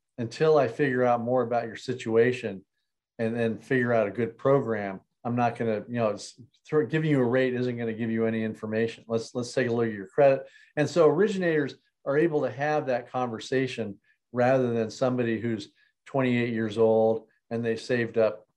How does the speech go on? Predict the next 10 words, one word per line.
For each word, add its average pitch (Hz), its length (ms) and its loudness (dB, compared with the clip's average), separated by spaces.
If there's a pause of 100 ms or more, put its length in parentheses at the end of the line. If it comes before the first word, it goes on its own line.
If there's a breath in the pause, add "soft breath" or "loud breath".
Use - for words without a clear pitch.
(220)
you 127 80 -2
know, 110 100 0
fifty 127 320 -4
thousand 113 420 0
dollars 110 400 2
for 110 180 -12
a 101 60 -12
down 107 280 -2
payment, 123 560 -2 (360)
and 110 460 -2